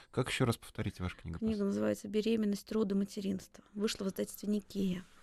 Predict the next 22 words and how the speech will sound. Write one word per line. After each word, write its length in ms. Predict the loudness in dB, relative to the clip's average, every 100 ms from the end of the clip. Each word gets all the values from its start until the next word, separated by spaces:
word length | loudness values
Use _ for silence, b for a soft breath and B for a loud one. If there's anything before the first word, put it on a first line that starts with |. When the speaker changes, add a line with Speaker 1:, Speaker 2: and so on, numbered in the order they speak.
| -18 -16
Speaker 1:
Хорошо. 400 | 10 12 12 12
Ну, 160 | 12 10
друзья 320 | 12 12 12 12
мои, 120 | 12
а 100 | 12
я 300 | 12 12 12
вам 260 | 12 12 10
хочу 300 | 6 6 4
сказать, 360 | 6 10 12
что 600 | 10 6 8 10 12 12
на 120 | 10 8
следующей 380 | 10 8 10
неделе 320 | 10 10 10 10
мы 160 | 10
будем 360 | 8 8 8 8
говорить 360 | 8 8 6 6
о 320 | 8 8 6
том, 300 | 6 6 8
как 240 | 8 6
мы 80 | 8
наказываем 520 | 8 8 8 8 6 2
детей. 380 | 0 -8 -12